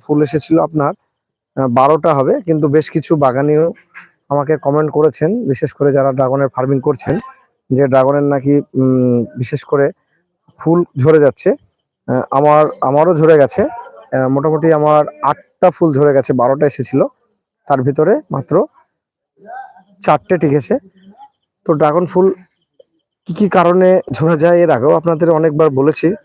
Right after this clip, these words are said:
উম, তা সত্ত্বেও আরও একবার বলে দিচ্ছি, যদিও এই বিষয় নিয়ে আমি একটি, আহ, ভিডিও আহ, তৈরি করেছি, সেটি খুবই শীঘ্রই আপনারা পেয়ে যাবেন আমার আশারুল্লাহ গার্ডেনিং চ্যানেলে।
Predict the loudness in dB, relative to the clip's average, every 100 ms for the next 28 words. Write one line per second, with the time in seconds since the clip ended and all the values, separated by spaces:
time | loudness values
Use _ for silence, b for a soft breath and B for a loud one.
0 | _ -4 0 0 -2 -4 -4 0 2 4
1 | 2 2 0 0 0 0 -2 -2 0 2
2 | 2 2 0 0 0 0 0 0 -2 -2
3 | 0 2 2 0 0 0 0 0 -4 _
4 | _ _ _ _ _ -6 -4 -2 0 2
5 | 2 0 0 -2 -2 -2 0 0 2 2
6 | 0 -2 0 2 2 2 0 0 0 0
7 | 0 0 0 -2 -2 -4 -4 -2 -2 -4
8 | -2 -4 -4 -2 -2